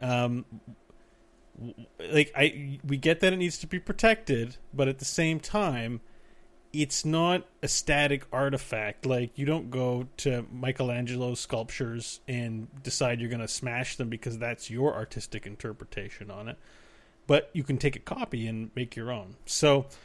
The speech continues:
sit with that for a second, 'cause, you know, and we'll get, we'll, we'll have a deeper discussion.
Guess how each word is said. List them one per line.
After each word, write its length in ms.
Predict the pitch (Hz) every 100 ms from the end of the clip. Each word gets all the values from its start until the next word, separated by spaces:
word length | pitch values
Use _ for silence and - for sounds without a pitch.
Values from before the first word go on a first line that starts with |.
| - - - - _ _ -
sit 200 | - 202
with 160 | 196
that 200 | 175 190
for 140 | - 175
a 40 |
second, 440 | - 151 185 220 - - - -
'cause, 300 | - 120 127 -
you 120 | 143
know, 200 | 123 127 139
and 140 | 131
we'll 80 | 127
get, 260 | 127 139 -
we'll, 260 | 127 127 131
we'll 120 | 123
have 160 | 127
a 40 | 120
deeper 360 | 117 117 127
discussion. 580 | 113 - 117 - - 135